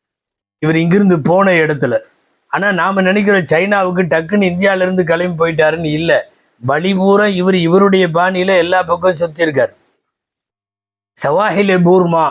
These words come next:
என்று சொல்லக்கூடிய பர்மாவினுடைய கடற்கரைகள், அங்க போயிருக்கார். பர்மாவுல மியான்மரை பார்த்த, பழைய மியான்மர், மியான்மரை பார்த்த அனுபவங்களை எல்லாம் அவர் எழுதியிருக்கிறார். முடிச்சிட்டு வரும்போது ஒட்டுமொத்த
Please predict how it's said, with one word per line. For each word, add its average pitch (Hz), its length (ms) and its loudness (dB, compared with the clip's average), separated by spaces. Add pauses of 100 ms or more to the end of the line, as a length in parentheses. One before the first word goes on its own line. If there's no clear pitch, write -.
(180)
என்று 165 260 0
சொல்லக்கூடிய 165 600 0
பர்மாவினுடைய 170 920 2
கடற்கரைகள், 139 680 -2 (400)
அங்க 175 200 0
போயிருக்கார். 156 560 0
பர்மாவுல 143 500 0 (380)
மியான்மரை 196 840 2 (100)
பார்த்த, 156 400 -2
பழைய 180 420 0
மியான்மர், 156 520 -2 (1200)
மியான்மரை 196 720 2
பார்த்த 175 340 0
அனுபவங்களை 180 580 2
எல்லாம் 165 300 0
அவர் 156 140 4
எழுதியிருக்கிறார். 131 680 0 (180)
முடிச்சிட்டு 175 460 -2
வரும்போது 175 500 2 (380)
ஒட்டுமொத்த 175 640 0